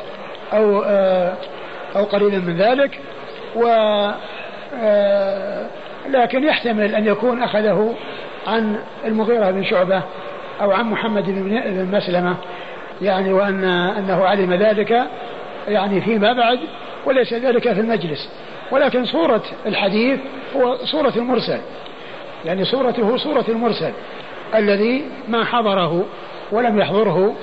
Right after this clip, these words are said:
ولم يتحمله، وأنه لم يكن ممن يدرك ويميز في خلافة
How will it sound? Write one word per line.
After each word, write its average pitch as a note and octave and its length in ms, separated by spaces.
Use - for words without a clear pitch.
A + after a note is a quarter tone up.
ولم A3 300
يتحمله، G#3 800
وأنه G#3 560
لم B3+ 160
يكن G#3 380
ممن A3 340
يدرك F#3+ 420
ويميز F#3+ 640
في G3+ 140
خلافة F#3 680